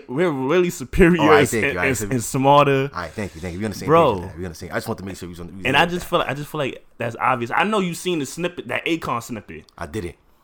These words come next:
Speaker 1: Oh, it, I basically, I know you a fan of Nori podcast.
Speaker 2: Right.
Speaker 1: Akon was
Speaker 2: Yo,
Speaker 1: on
Speaker 2: I have
Speaker 1: Nori.
Speaker 2: listened, I gotta listen to that shit. I haven't listened to that shit in a
Speaker 1: Akon
Speaker 2: minute.
Speaker 1: went on Nori podcast. Mind you, this is a, this podcast is probably a year old.
Speaker 2: Okay.
Speaker 1: Don't, um, give or take.
Speaker 2: Right. Don't,
Speaker 1: But,
Speaker 2: don't quote,
Speaker 1: um,
Speaker 2: don't quote
Speaker 1: don't
Speaker 2: him.
Speaker 1: quote me on that,
Speaker 2: But
Speaker 1: but
Speaker 2: do your
Speaker 1: it's
Speaker 2: research though.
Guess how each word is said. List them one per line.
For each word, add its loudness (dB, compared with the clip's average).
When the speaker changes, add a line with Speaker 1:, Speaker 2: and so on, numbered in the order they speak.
Speaker 1:
Oh, -6
it, -6
I 0
basically, -8
I -4
know -2
you -4
a -8
fan -4
of -4
Nori -4
podcast. -10
Speaker 2:
Right. -6
Speaker 1:
Akon -8
was -10
Speaker 2:
Yo, -4
Speaker 1:
on 2
Speaker 2:
I 2
have 6
Speaker 1:
Nori. 0
Speaker 2:
listened, 0
I 2
gotta 2
listen -4
to -6
that -6
shit. -8
I -6
haven't -8
listened -10
to 0
that 0
shit -4
in -4
a -2
Speaker 1:
Akon -2
Speaker 2:
minute. -4
Speaker 1:
went -4
on -6
Nori -6
podcast. -4
Mind 2
you, -4
this -4
is -10
a, -8
this -12
podcast -4
is -10
probably -6
a -10
year -8
old. -8
Speaker 2:
Okay. -12
Speaker 1:
Don't, -8
um, -14
give -6
or -6
take. -12
Speaker 2:
Right. -8
Don't, -10
Speaker 1:
But, -4
Speaker 2:
don't -4
quote, -2
Speaker 1:
um, -8
Speaker 2:
don't -6
quote -4
Speaker 1:
don't -2
Speaker 2:
him. -8
Speaker 1:
quote -4
me -6
on -8
that, -6
Speaker 2:
But -6
Speaker 1:
but 0
Speaker 2:
do 2
your 0
Speaker 1:
it's 0
Speaker 2:
research -6
though. -10